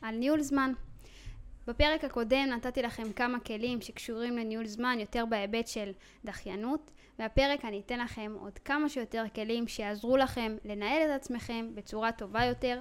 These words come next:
ולהגשים את המטרות שלכם. אז בהתחלה אני רוצה שנדבר על תכנון, ונשאל שאלה, למה בכלל צריך לתכנן?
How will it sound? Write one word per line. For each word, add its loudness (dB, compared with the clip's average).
ולהגשים -4
את -12
המטרות -10
שלכם. -16
אז -12
בהתחלה 12
אני 10
רוצה 4
שנדבר 2
על 4
תכנון, -2
ונשאל 0
שאלה, 4
למה 8
בכלל 2
צריך -10
לתכנן? -14